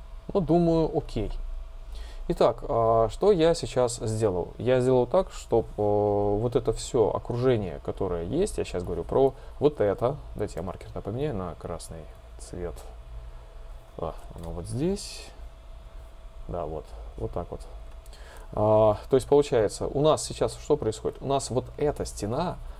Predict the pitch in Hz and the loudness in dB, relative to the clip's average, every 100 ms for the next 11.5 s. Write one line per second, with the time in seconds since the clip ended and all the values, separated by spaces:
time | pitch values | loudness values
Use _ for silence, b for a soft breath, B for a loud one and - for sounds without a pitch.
0 | - 127 120 107 - 147 165 101 90 120 | -2 0 0 -4 -2 -2 -2 -4 -6 -4
1 | 123 120 120 - 90 92 92 95 92 92 | -4 -4 -10 -10 -6 -2 -2 0 0 0
2 | 90 90 90 113 - - 110 117 101 - | 0 -2 0 -2 -4 -4 -2 0 0 -2
3 | B B B B 113 - 139 - 151 147 | B B B B -2 2 2 6 6 8
4 | 135 107 113 113 113 110 110 143 143 104 | 4 4 4 8 8 8 8 6 4 2
5 | 117 117 113 113 107 113 147 117 98 95 | 2 4 4 2 2 2 2 2 -2 -4
6 | - - 120 127 135 107 104 92 135 147 | -14 -6 -2 0 0 0 0 2 2 2
7 | - 107 104 98 107 117 - - 95 107 | 0 -2 -2 0 2 2 2 -6 -2 -2
8 | - 247 - B B B 131 139 139 135 | 0 0 -2 B B B 6 8 8 4
9 | 117 113 160 208 120 - - - - - | -2 0 4 4 4 -4 -12 -18 -12 -6
10 | 110 - 139 151 151 123 120 117 107 101 | -6 0 4 4 4 0 -2 -2 -4 -4
11 | 98 - 135 131 | -6 -4 -4 -2